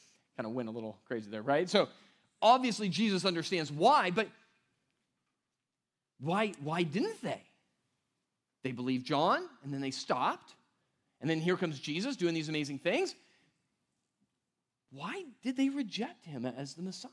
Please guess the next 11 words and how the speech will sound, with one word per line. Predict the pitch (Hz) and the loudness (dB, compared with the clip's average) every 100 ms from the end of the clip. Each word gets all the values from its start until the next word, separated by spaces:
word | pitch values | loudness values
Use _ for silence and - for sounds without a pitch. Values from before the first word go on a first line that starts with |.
| _ - _ _ _ _ _ - _ | _ -20 _ _ _ _ _ -20 _
Why | 160 175 226 330 381 | 2 8 8 8 6
do | 294 247 | 4 4
we | 233 339 381 | 4 2 0
see | 349 - 165 139 | -2 -4 0 2
the | 151 | 2
works | 139 151 139 - | 0 0 -2 -4
of | 131 113 | -8 -6
God | 110 110 | -6 -6
in | 113 | -6
our | 95 | -8
lives | 95 90 139 254 - | -10 -8 -4 -4 -8